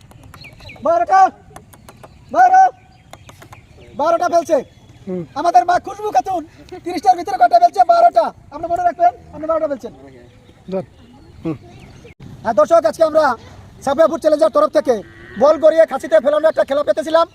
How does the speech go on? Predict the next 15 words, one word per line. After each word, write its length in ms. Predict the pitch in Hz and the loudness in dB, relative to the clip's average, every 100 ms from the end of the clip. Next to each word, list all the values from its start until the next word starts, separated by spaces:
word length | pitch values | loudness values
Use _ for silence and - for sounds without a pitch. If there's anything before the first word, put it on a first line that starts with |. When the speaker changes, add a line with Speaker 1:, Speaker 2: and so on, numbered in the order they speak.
| _ - 247 - | _ -20 -20 -2
Speaker 1:
সে 100 | 302 311 | 0 0
খেলায় 300 | 294 302 240 - - - - - | 0 0 0 -6 -20 -20 -20 -12
বিজয় 220 | 240 294 311 | -4 2 4
হয়েছেন 220 | 320 320 311 | 4 0 -2
আরিবা 180 | 285 320 | 0 0
খাতুন। 220 | 294 330 339 - - - 247 | 0 -6 -10 -12 -18 -8 -4
আরিবা 200 | 294 339 | 0 0
খাতুন 180 | 302 330 294 | 0 -4 -8
তিরিশটা 240 | 294 339 320 | -2 0 2
বলের 180 | 311 339 | 2 0
ভিতরে 240 | 320 285 180 - - - 190 | 0 -2 -2 -8 -20 -12 -6
বিশটা 200 | 269 330 | 0 2
বল 100 | 311 311 | 2 2
ফেলতে 180 | 302 320 | 2 2
পেরেছে 240 | 330 302 | 2 4